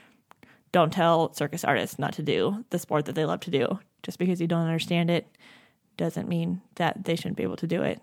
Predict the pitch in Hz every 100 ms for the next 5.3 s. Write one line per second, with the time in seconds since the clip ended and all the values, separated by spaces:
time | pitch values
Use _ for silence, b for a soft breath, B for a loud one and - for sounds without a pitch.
0 | - - - - - - - 151 - 147
1 | 139 131 196 - - - - 165 - -
2 | - 160 170 180 - 196 - b b b
3 | _ _ _ _ _ _ - - B B
4 | B B B 208 208 208 202 196 196 190
5 | 190 185